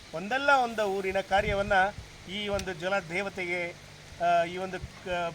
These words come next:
ಬ-, ಬಾವಿಗೆ ಪೂಜೆ ಮಾಡ್ತಕ್ಕಂಥದ್ದು, ನೀರಿಗೆ ಪೂಜೆ ಮಾಡ್ತಕ್ಕಂಥದ್ದು ತಲೆ ತಲಾಂತರದಿಂದ ನಡ್ಕೊಂಡ್ಬಂದಿರುವಂಥ ಪದ್ಧತಿ.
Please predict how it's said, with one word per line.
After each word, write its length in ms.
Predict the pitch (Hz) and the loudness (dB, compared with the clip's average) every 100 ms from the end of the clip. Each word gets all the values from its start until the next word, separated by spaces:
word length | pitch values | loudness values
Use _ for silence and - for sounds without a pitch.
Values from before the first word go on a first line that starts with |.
| 160 | -6
ಬ-, 320 | 160 156 147 | -6 -6 -2
ಬಾವಿಗೆ 500 | 165 240 254 208 190 | 2 2 0 -4 -4
ಪೂಜೆ 300 | 175 190 190 | -4 -8 -6
ಮಾಡ್ತಕ್ಕಂಥದ್ದು, 800 | 196 185 - 175 160 185 175 214 214 - - - | -4 -2 -4 -6 -6 -6 -4 -8 -8 -16 -16 -12
ನೀರಿಗೆ 320 | 175 262 240 202 | -8 -6 -4 -6
ಪೂಜೆ 320 | - 190 190 | -6 -6 -4
ಮಾಡ್ತಕ್ಕಂಥದ್ದು 720 | 180 180 170 175 165 170 160 | -4 -6 -10 -10 -10 -10 -10
ತಲೆ 200 | 156 156 | -10 -10
ತಲಾಂತರದಿಂದ 760 | - 180 214 226 220 185 180 | -2 2 2 0 -6 -6 -6
ನಡ್ಕೊಂಡ್ಬಂದಿರುವಂಥ 720 | 180 160 185 170 170 165 165 | -6 -6 -8 -8 -10 -8 -6
ಪದ್ಧತಿ. 460 | - 170 165 170 | -6 -6 -10 -12